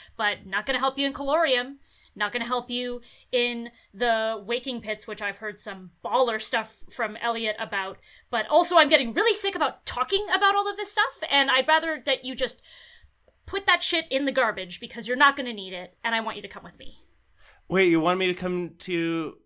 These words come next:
Speaker 2: with you to Europe? You, Colorium and the Waking Pits? Like, wh-, I don't,
Speaker 1: Ugh.
Speaker 2: I, I don't have a passport, I don't think, that would allow me to go all the way to Europe. I don't know.
Speaker 1: Chester, normally,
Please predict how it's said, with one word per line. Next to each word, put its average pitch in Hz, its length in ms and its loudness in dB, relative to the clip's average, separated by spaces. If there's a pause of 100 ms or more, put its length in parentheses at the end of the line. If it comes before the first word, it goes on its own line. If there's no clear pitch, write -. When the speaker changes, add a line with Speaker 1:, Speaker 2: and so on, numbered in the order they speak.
(100)
Speaker 2:
with 151 340 -6
you 156 100 -2
to 139 200 -8
Europe? 165 520 -4
You, 147 280 -8
Colorium 175 840 -4
and 135 220 -8
the 131 60 -8
Waking 151 540 -6
Pits? 170 280 -6
Like, 151 280 -8
wh-, 156 240 -8
I 151 240 2
don't, 156 440 -4 (460)
Speaker 1:
Ugh. 247 340 0
Speaker 2:
I, 143 200 -2 (600)
I 147 100 0
don't 196 280 2
have 180 220 4
a 151 40 2
passport, 175 720 0
I 135 60 6
don't 139 180 2
think, 139 220 -4
that 131 100 2
would 131 120 2
allow 131 320 2
me 139 180 -4
to 123 100 -6
go 123 220 -4
all 120 160 -4
the 117 60 -10
way 113 220 -6
to 113 200 -16
Europe. 104 540 -8 (220)
I 110 100 -20
don't 101 140 -18
know. 101 140 -20 (840)
Speaker 1:
Chester, - 560 -10 (1400)
normally, 262 720 -6